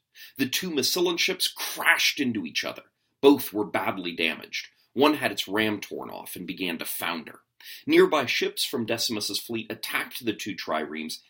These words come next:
and sank them both. Decimus carried the day,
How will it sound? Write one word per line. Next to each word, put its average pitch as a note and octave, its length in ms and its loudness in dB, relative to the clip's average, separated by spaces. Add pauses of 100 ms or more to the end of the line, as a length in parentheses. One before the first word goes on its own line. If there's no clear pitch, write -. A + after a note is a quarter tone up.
and F2+ 120 -8
sank F2 360 -2
them C#2+ 180 -12
both. - 420 -14 (640)
Decimus C#3+ 440 4
carried A2 380 -4
the G2+ 60 -8
day, C3+ 380 -4